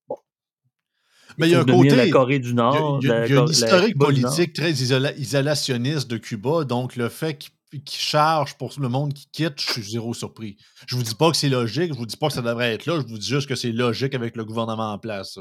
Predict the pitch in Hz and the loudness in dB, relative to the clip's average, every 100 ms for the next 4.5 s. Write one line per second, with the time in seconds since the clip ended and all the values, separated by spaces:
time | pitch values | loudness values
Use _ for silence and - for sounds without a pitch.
0 | 87 104 101 107 101 110 107 104 117 104 | -16 -10 -8 -8 -8 -6 -6 -6 -8 -10
1 | 95 107 113 104 98 95 90 - _ _ | -10 -12 -12 -14 -14 -14 -12 -14 _ _
2 | _ _ _ _ _ _ _ - - 87 | _ _ _ _ _ _ _ -14 -12 -10
3 | 87 85 82 - 123 113 117 - 110 98 | -10 -10 -12 -6 -4 -4 -6 -8 -8 -8
4 | 87 - 104 104 | -8 -8 -8 -8